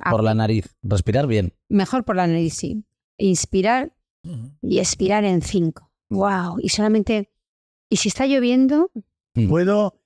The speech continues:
Speaker 3: puedo
Speaker 1: Sí, sí.
Speaker 3: pu-, puedo
Speaker 2: ¿Dónde
Speaker 3: apuntar
Speaker 2: está?
Speaker 3: algo? ¿Eh? Porque es que, eh,
Speaker 1: Tenías que haber
Speaker 3: en una
Speaker 1: respirado con
Speaker 3: época,
Speaker 1: nosotros, Coldo.
Speaker 3: en, sí, es que en una época de, de la vida yo tuve un episodio también, que, y bueno, pero no voy a contar mi caso, ¿no? Pero aprendí esto que,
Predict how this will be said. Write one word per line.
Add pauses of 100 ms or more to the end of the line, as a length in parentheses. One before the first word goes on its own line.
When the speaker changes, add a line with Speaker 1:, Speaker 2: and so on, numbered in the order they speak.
(140)
Speaker 3:
puedo
Speaker 1:
Sí,
sí.
Speaker 3:
pu-,
puedo
Speaker 2:
¿Dónde
Speaker 3:
apuntar
Speaker 2:
está?
Speaker 3:
algo? (140)
¿Eh? (220)
Porque
es
que,
eh,
Speaker 1:
Tenías
que
haber
Speaker 3:
en
una
Speaker 1:
respirado
con
Speaker 3:
época,
Speaker 1:
nosotros,
Coldo.
Speaker 3:
en,
sí,
es
que
en
una
época
de,
de
la
vida
yo
tuve
un
episodio
también,
que,
y
bueno,
pero
no
voy
a
contar
mi
caso,
¿no?
Pero
aprendí (180)
esto
que,